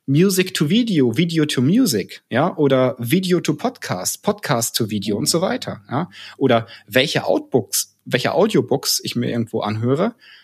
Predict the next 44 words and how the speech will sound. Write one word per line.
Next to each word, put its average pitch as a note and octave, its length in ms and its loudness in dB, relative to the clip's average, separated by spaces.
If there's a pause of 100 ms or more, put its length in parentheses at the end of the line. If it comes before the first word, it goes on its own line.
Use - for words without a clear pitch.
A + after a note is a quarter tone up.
haben B2 160 0
die C3+ 120 -4
vielleicht A#2+ 300 0
eine C3 60 0
Bewandtnis A#2+ 540 0
dafür, E3 600 0 (100)
welche A2 220 -2
Podcasts, F3 520 -4
welche A2 200 -4
Musik G#2 300 -4
ich - 420 -10
gerne D3 320 0
höre D#3+ 260 0
und C#3+ 120 -6
sonstiges. D#3+ 600 -2 (640)
Das A#2 100 0
sind C3 120 4
halt A#2+ 220 2
enorm B2 360 4
interessante G#2+ 500 -4
Fragestellungen. G2 680 -6
Also G#2 300 -6 (380)
ausbrechen D#3 680 0
aus B2+ 260 -2
quasi A2+ 260 -2
diesem G#2+ 200 -4
Single-Domain-Denken B2+ 1000 0
und A#2 120 -6
quasi A2 320 -6
in A#2 140 -2
die, G#2 160 0
in A2+ 140 -4
die G#2+ 80 0
Breite A2+ 380 -2
Cross-Domain G2 580 -2
zu F#2 160 -6
gehen, - 180 -8
ist - 160 -4
zum A2+ 80 2
Beispiel G2+ 240 -4
auch G#2+ 140 0
noch G#2 120 -2
so G2 140 -2
ein, F#2 160 -4